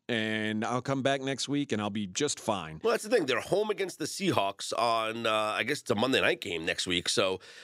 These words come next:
Speaker 2: it's extra time to rest now. And he could be, uh,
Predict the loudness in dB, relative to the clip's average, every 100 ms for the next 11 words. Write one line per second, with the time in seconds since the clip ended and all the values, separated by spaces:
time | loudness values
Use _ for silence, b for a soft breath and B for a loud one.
0 | B -8 -2 4 4 4 0 -2 -4 0
1 | 0 0 -4 -8 -20 _ _ _ _ 2
2 | 4 4 2 -2 -6 -6 -10 b b -2
3 | 0 0 -2 -2 -2 -2 -2